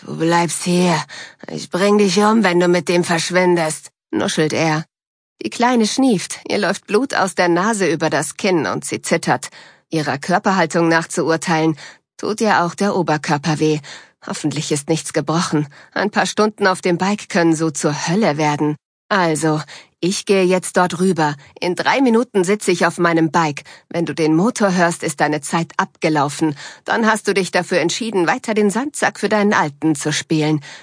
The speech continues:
Ich gehe davon aus, das war nicht das erste Mal. Ich ziehe eine Augenbraue hoch, um ihr zu verdeutlichen, dass das eine Frage war.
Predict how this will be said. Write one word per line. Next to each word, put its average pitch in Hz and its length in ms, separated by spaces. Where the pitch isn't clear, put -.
Ich 165 400
gehe 190 240
davon 196 320
aus, 208 420
das - 240
war 160 160
nicht 156 180
das 143 180
erste 143 360
Mal. 160 360
Ich - 200
ziehe 240 280
eine 214 240
Augenbraue 170 520
hoch, 151 340
um 190 160
ihr 170 120
zu 175 160
verdeutlichen, 175 800
dass 240 220
das - 200
eine 196 240
Frage 147 480
war. 151 260